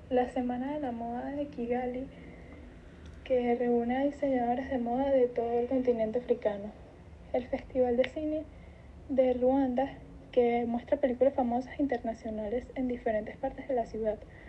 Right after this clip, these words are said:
Jove Ruanda reúne a los jóvenes artistas interesados en la cultura y la historia de Ruanda. También tengo que destacar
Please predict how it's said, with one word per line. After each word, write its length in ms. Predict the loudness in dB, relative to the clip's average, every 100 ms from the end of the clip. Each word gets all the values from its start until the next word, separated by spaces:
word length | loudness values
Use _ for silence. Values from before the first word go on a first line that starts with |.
| -18 -18 -16 -4
Jove 340 | 2 4 4 2 0
Ruanda 560 | -2 0 2 2 2 4
reúne 520 | 6 6 6 0 -2 -4
a 60 |
los 140 | -4 -4
jóvenes 340 | -2 0 0 -2
artistas 580 | -6 -6 -2 0 0
interesados 580 | 0 -2 -2 -2 -2 0
en 80 | 0
la 80 | 0
cultura 540 | -2 -4 -2 0 -2
y 80 | -4
la 80 | -8
historia 480 | -8 -2 0 0 -2
de 220 | -4 -4
Ruanda. 400 | -4 -4 -8 -12 -16 -20 -20 -18 -6
También 260 | -4 -2 0
tengo 240 | 0 0
que 100 | 0
destacar 520 | -2 -2 -2 0 0